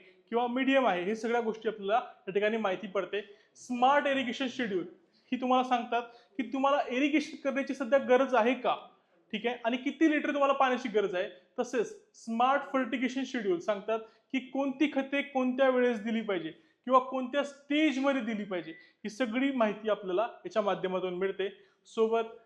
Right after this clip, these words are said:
सॉइल मॉइश्चर आणि सॉइल टेम्परेचर सुद्धा आपल्याला सॅटेलाइट बेस ही तुम्हाला इथं माहिती मिळते.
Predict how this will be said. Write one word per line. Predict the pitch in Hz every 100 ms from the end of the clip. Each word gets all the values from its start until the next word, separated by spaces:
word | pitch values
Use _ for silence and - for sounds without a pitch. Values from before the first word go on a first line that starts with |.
| _ _
सॉइल | 220 233
मॉइश्चर | 269 269 262 294 277
आणि | 262
सॉइल | 254 202 214
टेम्परेचर | 220 233 226 214 214
सुद्धा | 214 175 190
आपल्याला | 180 175 208 220 _
सॅटेलाइट | - - 254 247 285 294 269
बेस | 247 294 294
ही | 262
तुम्हाला | 262 226
इथं | 220 208
माहिती | 202 170 165
मिळते. | 175 165 165